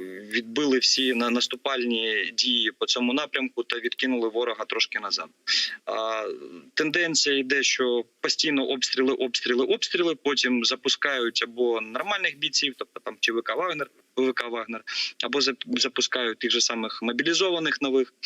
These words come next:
Е, багато полонених, багато з, е, хлопців, які, е, в важкому стані іноді навіть приходять там з ганчірями, з тряпками. Тобто по ним видно, що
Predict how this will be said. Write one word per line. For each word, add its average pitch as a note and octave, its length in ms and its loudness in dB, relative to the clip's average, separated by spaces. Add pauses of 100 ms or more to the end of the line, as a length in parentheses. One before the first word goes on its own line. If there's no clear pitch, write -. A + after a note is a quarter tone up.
(360)
Е, A#2 520 0
багато D#3 440 -2
полонених, C#3+ 760 0
багато C3+ 580 -2
з, - 260 2
е, B2+ 220 0 (640)
хлопців, C#3+ 460 -2
які, C3+ 460 0
е, A2+ 140 0 (400)
в - 40 -2
важкому C#3 440 2
стані C3+ 380 0
іноді B2 240 0
навіть A#2 280 0
приходять C3+ 440 -2
там G2+ 180 -4 (320)
з G#2+ 80 -2
ганчірями, B2+ 580 2
з - 80 2
тряпками. A#2+ 760 -2
Тобто - 220 -4
по B2+ 100 -4
ним C3 160 2
видно, C3+ 280 2
що A2 360 2